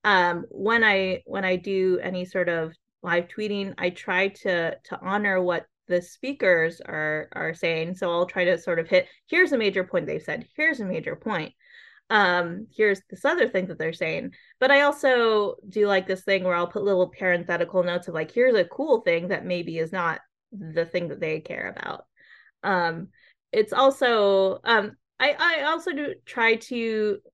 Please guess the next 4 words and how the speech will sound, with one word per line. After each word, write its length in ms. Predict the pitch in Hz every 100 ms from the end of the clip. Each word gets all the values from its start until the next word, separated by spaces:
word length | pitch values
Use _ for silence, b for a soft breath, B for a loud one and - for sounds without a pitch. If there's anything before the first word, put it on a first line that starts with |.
| _ _ _ _
not, 420 | 214 202 196 - - _ _ _ -
like, 540 | 190 175 170 - - _ 190
nitpick 680 | 190 190 - - 233 226 - _
things 440 | 233 247 262 262